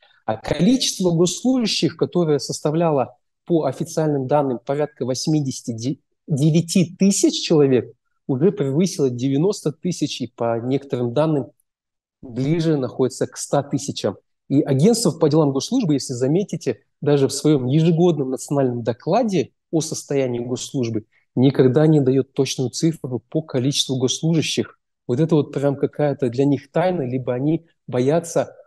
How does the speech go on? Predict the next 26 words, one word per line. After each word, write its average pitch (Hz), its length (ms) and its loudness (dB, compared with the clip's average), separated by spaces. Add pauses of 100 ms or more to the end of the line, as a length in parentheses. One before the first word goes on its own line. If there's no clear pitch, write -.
(120)
показывать 180 720 0
президенту, 135 640 0 (260)
насколько 190 640 2
быстро 156 800 0 (180)
они 143 360 0
отпочковываются, 196 1040 -2
насколько 147 380 0
быстро 139 400 -2
размножаются 139 760 0
и 135 180 -4
растут, 143 460 0 (260)
несмотря 151 520 -2
на 160 120 0
поручение 143 580 -2
Тукаева. 123 640 -4 (340)
И 135 80 -4
опять-таки 196 480 0
за 127 100 2
этим 151 220 2
поручением, 156 540 0
как - 180 -6
ни 135 60 -4
странно, 165 360 -2
никто 131 340 -2
не 151 80 4
следит. 156 480 -2